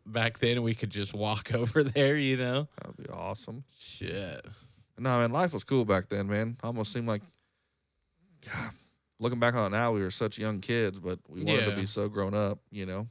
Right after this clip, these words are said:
Speaker 1: Yeah, I mean, we were young and stupid, but it was a good time, you know, like
Speaker 2: I can't believe your car got abducted, dude.
Speaker 1: <laughs> I, I know.
Speaker 2: Gone.
Speaker 1: Dude, I just remembered that, and people are gonna be like,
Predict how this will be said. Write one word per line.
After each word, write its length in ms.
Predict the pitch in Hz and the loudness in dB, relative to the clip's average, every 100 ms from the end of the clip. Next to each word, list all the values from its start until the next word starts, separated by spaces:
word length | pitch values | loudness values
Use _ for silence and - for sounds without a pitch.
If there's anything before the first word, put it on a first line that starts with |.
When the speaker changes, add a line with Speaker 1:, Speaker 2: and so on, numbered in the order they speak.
| _ - | _ -2
Speaker 1:
Yeah, 340 | 120 110 107 | 0 0 0
I 40 | |
mean, 180 | 131 131 | 0 0
we 80 | 123 | 0
were 100 | 117 | 0
young 320 | 107 110 113 | 0 0 -2
and 100 | 113 | -4
stupid, 560 | 110 - 110 104 113 101 | -6 -2 -2 0 -4 -2
but 280 | 104 101 - _ _ _ _ _ _ | -4 -4 -6 _ _ _ _ _ _
it 80 | - | 2
was 140 | 147 | 2
a 40 | 143 | 4
good 200 | 143 123 | 2 2
time, 480 | 117 120 123 104 104 | 0 0 0 0 -2
you 100 | 104 | -2
know, 200 | 104 110 | -2 -2
like 280 | 95 95 - 113 - - | -2 -4 -8 -16 -12 -8
Speaker 2:
I 60 | |
can't 180 | 151 262 | -2 0
believe 200 | 143 110 | 2 0
your 100 | 78 | -4
car 320 | - 123 180 | -2 2 2
got 160 | 151 98 | 2 -2
abducted, 640 | 92 - 113 156 - - | -4 -2 0 0 -2 -10
dude. 340 | - 87 127 143 | -10 -8 -8 -10
Speaker 1:
<laughs> 60 | - | -4
I, 100 | - - - | -4 -2 0
I 140 | 135 - 131 | 0 -2 -6
know. 240 | 143 151 139 - 196 | -2 2 4 6 6
Speaker 2:
Gone. 460 | - 165 139 - - - | 6 2 -2 -4 -8 2
Speaker 1:
Dude, 160 | 135 | 4
I 140 | 131 135 | 6 4
just 260 | 120 113 | 2 2
remembered 500 | 131 120 123 139 110 101 | 4 6 6 4 0 0
that, 260 | 104 95 | -2 0
and 160 | 123 110 | 0 4
people 260 | 143 120 | 4 4
are 80 | 110 | 2
gonna 160 | 107 104 | -2 -6
be 160 | 95 | -4
like, 140 | 82 | -6